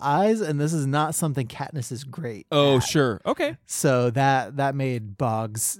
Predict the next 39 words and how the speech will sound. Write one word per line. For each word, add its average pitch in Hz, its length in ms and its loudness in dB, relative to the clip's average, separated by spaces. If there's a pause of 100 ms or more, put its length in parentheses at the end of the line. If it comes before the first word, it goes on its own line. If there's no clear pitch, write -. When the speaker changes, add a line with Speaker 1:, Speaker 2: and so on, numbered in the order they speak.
Speaker 1:
stick - 280 -8
in 120 80 -6
my, 107 460 -10
stick 127 260 -12
in 113 80 -10
my 104 100 -10
head 101 160 -8
a 104 60 -14
little 95 160 -14
bit. 95 300 -14
But 127 160 -4
his 160 340 0
legs 127 320 -2
get 120 180 -6
blown 107 220 -8
off 101 240 -8
and 107 80 -12
he 107 60 -12
dies. 101 640 -14
Speaker 2:
And 143 100 0
he 170 140 0
gives 180 500 -2
Katniss 139 600 -6
his, 117 360 -4
like, 107 540 -4 (640)
Google 123 320 2
Speaker 1:
His, 117 80 -4
like, 117 140 -2
Speaker 2:
Maps 113 140 0 (220)
Speaker 1:
hologram 120 300 2
map 110 480 -4
of 107 120 -2
Speaker 2:
Hol-, 123 100 4
Speaker 1:
where 113 120 2
all 107 140 -2
the 101 140 -8
Speaker 2:
yeah. 95 200 -2
Speaker 1:
pods 107 300 -6
are. 98 380 -10